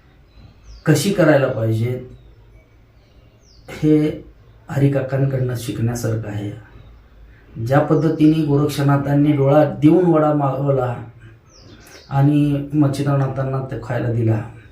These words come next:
त्याचप्रमाणे हरिकाकांनी आजींची सेवा केली. आजींना अंघोळ घालणं, वय झाल्यानंतर आजींना काही गोष्टी करता येत नव्हत्या, त्या सगळ्या गोष्टी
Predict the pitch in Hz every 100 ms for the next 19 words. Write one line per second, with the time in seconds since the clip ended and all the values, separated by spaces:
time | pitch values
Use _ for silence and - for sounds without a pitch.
0 | - - - - - - - - - -
1 | 120 151 147 - 127 117 110 113 110 113
2 | - - - _ - - - - - -
3 | _ _ - - - _ _ _ - -
4 | - 147 147 - 120 113 120 117 - -
5 | - _ - _ - 123 120 127 - -
6 | 117 110 104 101 98 127 139 - - _
7 | _ - - - - - 120 123 139 139
8 | - 135 147 151 151 131 123 120 117 117
9 | 113 - _ _ _ _ _ _ _ 123
10 | 139 131 123 131 123 120 123 117 113 135
11 | 135 127 120 113 - 123 - 123 113 151
12 | 147 123 117 110 113 113 110 120 - -
13 | 135 156 151 - 120 - 101 104 104 135